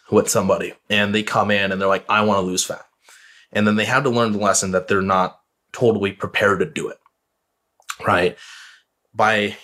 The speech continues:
getting them excited about adding in more calories to then prepare for the fat loss diet, what happens <laughs> for that first three months, what I typically see is that we see body recomposition take place.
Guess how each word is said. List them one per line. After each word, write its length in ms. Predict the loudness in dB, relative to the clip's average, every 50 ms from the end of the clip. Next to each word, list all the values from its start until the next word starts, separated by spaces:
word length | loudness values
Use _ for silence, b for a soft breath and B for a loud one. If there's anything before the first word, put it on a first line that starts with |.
| -12 -12 -6
getting 300 | -4 -2 0 0 0 0
them 140 | 0 -2
excited 640 | -2 -4 -2 -2 0 0 2 0 0 2 2 0 0
about 520 | 0 0 0 2 2 2 0 0 -2 -4 B B B B B B -2
adding 360 | -2 0 0 0 -2 -2 0
in 120 | 0 2
more 220 | 2 2 2 0 0
calories 580 | 0 -2 0 0 2 2 2 0 -2 -2 -4 -4
to 140 | -2 -2
then 260 | 2 4 4 4 2 0
prepare 460 | -4 -6 -6 -2 -2 0 0 0 0
for 200 | -2 -6 -10 -8
the 140 | -6 -6 -6
fat 300 | -2 0 0 0 0 0
loss 260 | 0 -2 -2 -2 -2
diet, 400 | 0 0 2 2 0 0 -4 -10 B B B B B B B B B B B
what 140 | 0 0 0
happens 500 | 2 0 0 0 0 0 -2 -2 -2 -2
<laughs> 20 |
for 240 | -4 -6 -8 -4 -2
that 160 | -2 -2 0
first 260 | 0 0 2 2 0
three 120 | -2 -2 0
months, 320 | 2 2 2 2 0 -2
what 120 | -2 -2 -2
I 40 |
typically 380 | 2 0 0 0 0 -4 -2 -2
see 300 | -2 0 0 0 2 2
is 180 | 2 0 0 0
that 260 | 0 0 0 -2 -4
we 100 | -4 -2
see 540 | -2 -2 -2 0 0 0 0 -2 -4 -10 _ _ _ _ -2
body 200 | 0 2 2 2
recomposition 640 | 0 0 0 0 0 0 -2 -6 -8 -12 -12 -14
take 180 | -16 -16 -14 -12
place. 340 | -12 -12 -12 -12 -16 -16